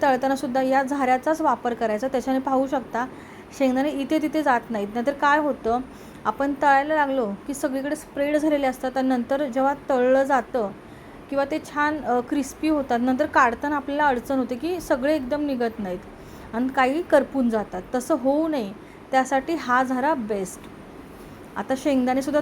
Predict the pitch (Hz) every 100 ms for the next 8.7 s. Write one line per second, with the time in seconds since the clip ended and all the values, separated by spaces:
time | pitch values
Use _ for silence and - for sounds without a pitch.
0 | 302 269 269 269 294 285 277 277 269 277
1 | - - - - - 220 269 269 269 277
2 | 269 277 294 262 254 339 320 262 240 226
3 | 254 220 208 196 190 190 190 202 - -
4 | 233 233 240 247 254 262 302 320 - -
5 | 269 - - 302 - 330 - 254 240 226
6 | 202 - 190 - 175 - - - - -
7 | - 240 262 294 330 320 277 311 294 269
8 | 277 277 277 311 262 269